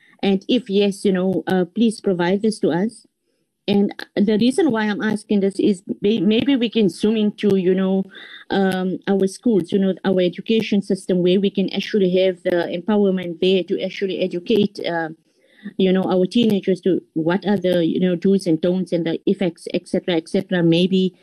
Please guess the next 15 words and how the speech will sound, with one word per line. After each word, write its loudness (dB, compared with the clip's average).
you 2
know, 0
uh, -2
resulting 0
in 4
a 2
bit -4
more 2
positives -6
on -12
the -8
ground. -2
My 2
third -2
question, -4